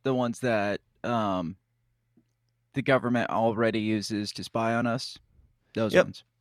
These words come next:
Speaker 2: Not Elon Musk, 'cause he's probably too taboo. But
Speaker 1: Oh, yeah.
Speaker 2: A I is, uh, <clears throat> A I is one of the most powerful technologies of our time, but in a,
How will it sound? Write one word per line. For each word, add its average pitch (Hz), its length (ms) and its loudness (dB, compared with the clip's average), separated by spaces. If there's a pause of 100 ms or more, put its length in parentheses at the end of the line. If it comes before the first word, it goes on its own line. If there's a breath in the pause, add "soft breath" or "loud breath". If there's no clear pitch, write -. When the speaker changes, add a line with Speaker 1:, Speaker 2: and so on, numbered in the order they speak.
(420)
Speaker 2:
Not 165 340 6
Elon 131 340 4
Musk, 110 340 0 (680 soft breath)
'cause - 280 -10
he's 117 380 -8 (200)
probably 110 300 -2
too - 200 -6
taboo. 98 500 -2
But - 260 0 (800 soft breath)
Speaker 1:
Oh, 139 60 2
yeah. 170 100 10
Speaker 2:
A - 20 12
I 160 140 10
is, 127 180 2 (580)
uh, 120 420 4 (140)
<clears throat> - 420 2
A 175 140 8
I 165 120 10
is 107 140 4
one 151 120 4
of 143 60 4
the 120 60 0
most 147 220 4
powerful 165 360 4
technologies 127 640 2
of 135 180 4
our 135 160 6
time, 123 360 2
but 104 200 4
in 147 120 4
a, 156 100 4